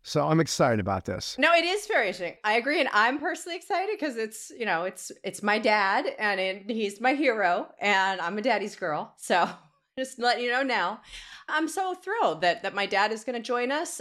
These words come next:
Speaker 2: 'cause this is where I think he's gonna have a great take on the combination and where, where Hollywood and makeup meets plastic surgery and everything in the beauty space.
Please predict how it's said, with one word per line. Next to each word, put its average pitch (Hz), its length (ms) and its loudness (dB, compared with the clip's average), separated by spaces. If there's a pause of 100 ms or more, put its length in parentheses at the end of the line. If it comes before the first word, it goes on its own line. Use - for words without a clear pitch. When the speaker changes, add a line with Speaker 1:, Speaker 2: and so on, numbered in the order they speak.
(140)
Speaker 2:
'cause 247 160 -4
this 320 220 -6
is 285 160 -6
where 269 400 2 (320)
I 247 80 2
think 285 140 0
he's 302 120 -2
gonna 277 160 2
have 262 120 0
a 254 40 0
great 262 260 2
take 262 300 -2
on 233 140 0
the 214 80 -4
combination 247 640 -2
and 220 160 -4
where, 202 380 4
where 190 100 0
Hollywood 254 880 2
and 190 280 -2
makeup 247 520 2
meets 214 540 -4
plastic - 480 -8
surgery 202 720 -6
and 185 460 0
everything 196 440 -4
in 196 80 -6
the 202 60 -4
beauty 185 280 -8
space. 180 560 -4